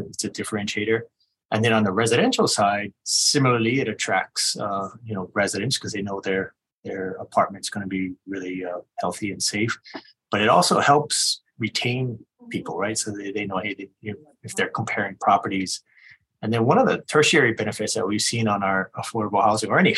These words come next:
housing, if it's leed certified, it seems to attract people that actually care a little bit more about what they're doing in that space or care. Sometimes they care a little bit more about the, the community they're in. So when they leave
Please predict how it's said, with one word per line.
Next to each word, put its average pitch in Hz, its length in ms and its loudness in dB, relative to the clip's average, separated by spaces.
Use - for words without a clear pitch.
housing, 123 480 0
if - 140 -4
it's - 400 0
leed 131 320 0
certified, 131 800 0
it 110 180 -4
seems 143 360 0
to 127 80 0
attract 110 360 0
people 117 280 -4
that 104 100 -4
actually 110 540 0
care 123 220 2
a 123 40 4
little 113 180 4
bit 117 140 -2
more 113 200 2
about 107 320 2
what 113 240 0
they're 117 140 0
doing 117 320 2
in 113 140 0
that 110 160 2
space 113 460 -2
or 95 220 -4
care. 113 560 4
Sometimes 110 400 -2
they 110 80 -2
care 113 220 0
a - 20 4
little 110 160 2
bit 110 140 -4
more 110 180 2
about 107 300 0
the, 104 200 -2
the 104 120 -2
community 117 420 2
they're 107 200 2
in. 127 200 4
So 110 280 0
when 127 220 4
they 117 140 6
leave 170 480 8